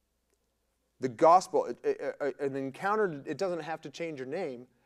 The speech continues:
but an encounter with the true power and might of the gospel should change your life.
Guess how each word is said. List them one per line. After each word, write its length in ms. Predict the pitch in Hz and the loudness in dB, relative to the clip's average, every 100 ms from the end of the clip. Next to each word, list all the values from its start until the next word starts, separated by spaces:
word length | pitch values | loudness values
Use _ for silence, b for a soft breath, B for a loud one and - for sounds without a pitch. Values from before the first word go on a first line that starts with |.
| _ _ _ _ | _ _ _ _
but 120 | - 143 | -2 -2
an 120 | 135 | -2
encounter 460 | 139 143 190 180 | -6 -4 -2 0
with 160 | 156 139 | 0 -2
the 80 | 127 | -4
true 360 | - - 175 | -8 -4 -4
power 380 | 180 175 170 156 | -2 0 2 2
and 120 | 143 | -2
might 160 | 147 156 | -4 -4
of 60 | 123 | -6
the 60 | |
gospel 400 | 113 151 156 - | -2 0 0 -6
should 200 | - 131 | -12 -12
change 280 | - 147 127 | -6 -4 -4
your 100 | 110 | -4
life. 380 | 120 127 - | -2 -2 -6